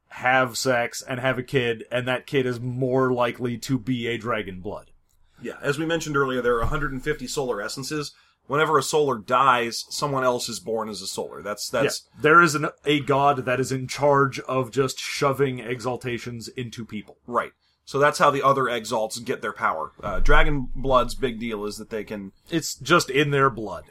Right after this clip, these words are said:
Speaker 2: Right. And, and so there are as many of them as the story requires.
Speaker 1: Yeah.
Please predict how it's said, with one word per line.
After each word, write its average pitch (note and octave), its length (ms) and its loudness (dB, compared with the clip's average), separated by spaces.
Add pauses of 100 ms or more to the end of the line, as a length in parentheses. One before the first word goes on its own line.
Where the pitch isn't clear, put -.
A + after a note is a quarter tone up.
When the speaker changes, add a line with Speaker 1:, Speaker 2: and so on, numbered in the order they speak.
Speaker 2:
Right. G#2 260 -8 (100)
And, B2 160 -8
and B2+ 160 -6
so C3+ 220 2
there B2+ 260 2
are A#2 240 6
as B2 160 -4
many C#3+ 220 0
of A#2 140 -4
them A#2+ 100 -4
as A2 120 -6
the G#2+ 100 -10
story A2+ 320 -2
requires. G2+ 640 -6 (180)
Speaker 1:
Yeah. A#2 120 -8